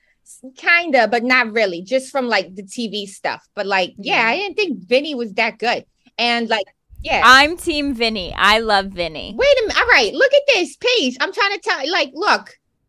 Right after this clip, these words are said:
Speaker 1: Who are you, who is, who are you choosing? Let me, all right. You never take a stance. Is it Vinny
Speaker 2: <laughs>
Speaker 1: or is it me?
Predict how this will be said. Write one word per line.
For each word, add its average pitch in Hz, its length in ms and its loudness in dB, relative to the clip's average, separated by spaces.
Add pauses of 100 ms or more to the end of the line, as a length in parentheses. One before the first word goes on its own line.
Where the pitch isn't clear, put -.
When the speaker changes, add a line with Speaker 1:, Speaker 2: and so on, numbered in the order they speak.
(180)
Speaker 1:
Who 392 80 2
are 494 200 8
you, - 140 -6
who 466 180 8
is, 539 220 6
who 349 180 4
are 453 80 2
you 427 160 2
choosing? 247 540 0
Let 262 160 2
me, 349 200 -8 (160)
all 262 120 2
right. 214 220 2
You 262 180 -4
never 285 360 0
take 285 300 -4
a 262 60 -2
stance. 247 580 -4 (240)
Is 240 160 2
it 214 120 4
Vinny 269 360 4
Speaker 2:
<laughs> 311 80 2
Speaker 1:
or 320 100 4
is 277 160 -2
it 277 120 -2
me? 269 440 -2